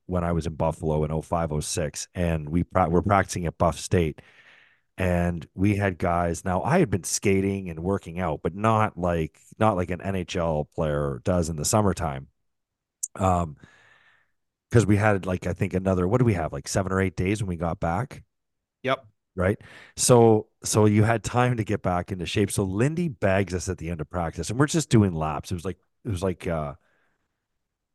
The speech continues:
Speaker 1: four laps one way, four laps the other, three laps one way, three laps the other. Remember he would do that drill?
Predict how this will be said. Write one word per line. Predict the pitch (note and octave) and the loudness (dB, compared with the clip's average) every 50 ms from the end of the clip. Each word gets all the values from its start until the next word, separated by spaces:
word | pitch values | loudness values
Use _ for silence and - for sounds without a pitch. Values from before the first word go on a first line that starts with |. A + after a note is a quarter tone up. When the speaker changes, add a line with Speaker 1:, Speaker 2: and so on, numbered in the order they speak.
| _ _ _ _ _ _ _ _ | _ _ _ _ _ _ _ _
Speaker 1:
four | _ - - - A#2 A#2+ A#2+ A#2 | _ -6 2 6 6 8 8 8
laps | A2+ A2+ A2+ A2 G#2 - - | 8 6 6 4 2 2 2
one | G#2 G#2+ G#2+ G#2 | 4 4 4 4
way, | G2+ G#2 G#2 G#2 G#2 | 4 4 6 6 4
four | G2 - - G#2+ G#2 G2+ | 2 2 2 2 4 4
laps | G2+ G#2 G2+ G2+ G2+ - - - | 4 2 2 0 -2 -4 -6 -8
the | G2+ G2+ G2 | -2 0 0
other, | G2 G2 F#2+ G2 G2 F#2+ | 2 2 2 0 0 -2
three | F2+ - - - G2+ G2+ | -4 -8 -8 -4 -4 -2
laps | F#2+ G2 F#2+ F#2+ F#2+ E2+ - - | 0 0 0 0 0 -2 -4 -8
one | F#2+ G2 G2 F#2+ | -8 -8 -6 -4
way, | F#2+ F#2+ F#2+ F#2 | -4 -2 -2 -2
three | F2+ - - - G2 F#2+ | -4 -6 -6 -4 -2 0
laps | F#2+ F#2+ F#2+ F#2 F2+ - - | 0 0 0 0 -4 -6 -8
the | F#2 F#2 F#2 | -4 -2 0
other. | F#2 F#2 F2+ F2 | 0 0 0 0
Remember | - G#2+ A#2+ D3+ E3+ D#3+ | -2 -2 0 2 2 2
he | C#3+ F#3 | 2 2
would | F3 A#2 A2+ - | 0 -2 -2 -2
do | G2+ G2+ G#2+ | -2 -2 -2
that | G#2 G2+ G2+ - - | 0 -2 -2 -4 -4
drill? | - G2 G2 G2 G2 G2+ | -4 -2 -2 -2 -2 -4